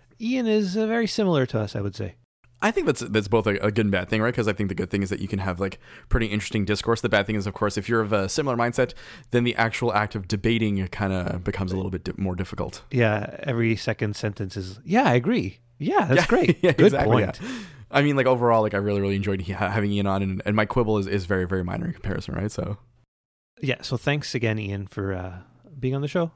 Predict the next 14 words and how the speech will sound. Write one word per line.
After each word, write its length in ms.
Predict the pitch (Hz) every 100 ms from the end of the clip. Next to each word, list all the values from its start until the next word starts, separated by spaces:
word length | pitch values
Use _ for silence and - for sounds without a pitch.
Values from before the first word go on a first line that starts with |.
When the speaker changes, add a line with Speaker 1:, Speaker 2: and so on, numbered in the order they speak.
| -
Speaker 1:
A 100 | 127
lot 120 | 123
of 60 | 113
fun. 160 | 90 - _ _ _ _ _ _ _ - _ _ -
Speaker 2:
Let's 180 | 117 -
talk 200 | 110 104
new 120 | 101
business. 400 | 92 90 87 - - - - _ _ _ -
Speaker 1:
All 120 | 113
right, 160 | 107
Brian, 380 | 104 104 98 95 - _ _ _ -
some 220 | - 104
excitement 460 | - 117 110 95
here. 240 | 92 92